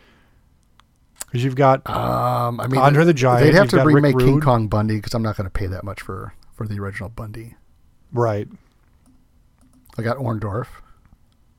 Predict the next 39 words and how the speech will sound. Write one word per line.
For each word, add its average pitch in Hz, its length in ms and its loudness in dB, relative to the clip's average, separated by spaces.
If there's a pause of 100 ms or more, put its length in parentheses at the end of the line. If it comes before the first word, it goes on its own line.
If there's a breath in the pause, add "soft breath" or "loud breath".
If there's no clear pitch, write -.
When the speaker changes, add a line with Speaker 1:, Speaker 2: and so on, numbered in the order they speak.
(140)
Speaker 1:
Mm-hmm. 110 380 -2 (1040)
Speaker 2:
Mm, 123 560 -8
I 117 40 -6
think 220 180 -6
that's 302 180 -8
the 233 80 -6
only 247 140 -8
one 220 140 -6
I'm 131 80 -6
br-, 170 180 -6
missing. 135 500 -6 (880)
Speaker 1:
Okay. 254 380 2 (360)
Speaker 2:
'Cause 123 120 -2
Speaker 1:
For - 60 -6
Speaker 2:
Big 170 100 4
Speaker 1:
who, 135 60 0
Speaker 2:
John 156 200 8
Speaker 1:
for 139 60 -2
who 123 60 2
Speaker 2:
Studd, 139 480 4
you 131 100 0
know, 120 120 -2
I, 117 280 -2
I 151 40 2
could 123 180 -4
get 151 220 2
him. 107 380 -8
It's 104 120 -12
just - 120 -10
I 120 60 -4
don't 101 160 -10
have 113 260 -4
him. 98 60 -4
Speaker 1:
Yep. 104 120 -6 (720)
Right. 131 360 0 (2250 soft breath)
You've 117 180 -8
got 127 160 0
Mister 123 240 -6
Perfect. - 460 -2